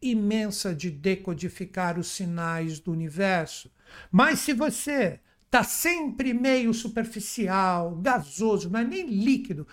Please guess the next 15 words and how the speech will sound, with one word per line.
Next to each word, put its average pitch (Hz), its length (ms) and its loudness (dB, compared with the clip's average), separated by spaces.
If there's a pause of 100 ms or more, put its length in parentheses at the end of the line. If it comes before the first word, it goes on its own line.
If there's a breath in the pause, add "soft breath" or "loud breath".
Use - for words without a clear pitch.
(240 soft breath)
tá 320 100 4
gasoso, 220 680 2
não 294 160 2
tá 247 160 2
nem 233 220 0
aí, 262 220 4
escutei 277 320 -2
esse 233 160 -4
vídeo, 240 220 -4
escutei 262 340 -6
outro, 277 240 0
ah, 320 80 2
o 262 100 0
outro 302 220 -2
falou 277 420 4